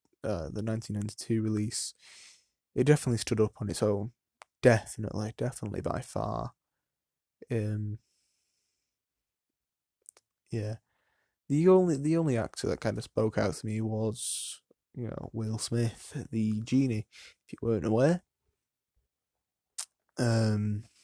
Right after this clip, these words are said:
I mean, unfortunately, Robin William-, Robin Williams,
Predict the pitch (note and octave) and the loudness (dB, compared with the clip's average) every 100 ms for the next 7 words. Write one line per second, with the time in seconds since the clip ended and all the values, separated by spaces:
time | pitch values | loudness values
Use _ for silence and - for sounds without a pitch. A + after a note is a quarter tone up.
0 | _ _ _ _ _ _ - C3 A#2 G#2+ | _ _ _ _ _ _ -4 0 4 4
1 | G#2 A2 - A#2+ - - A2 G#2+ A2 A2 | 2 0 6 4 4 -4 -4 -2 0 0
2 | A2 - _ - - - - - _ - | -2 -6 _ -20 -20 -20 -20 -20 _ 0
3 | A#2 A2 G#2+ G#2+ G#2 G#2 G#2+ G#2+ - _ | 2 4 2 0 0 -2 -4 -6 -10 _
4 | - _ _ _ - C3 A2+ A2 G#2+ G#2+ | -20 _ _ _ 8 8 8 2 0 -2
5 | G#2+ G#2+ C#3+ F3+ F#3+ - | 0 0 -2 -4 -2 -4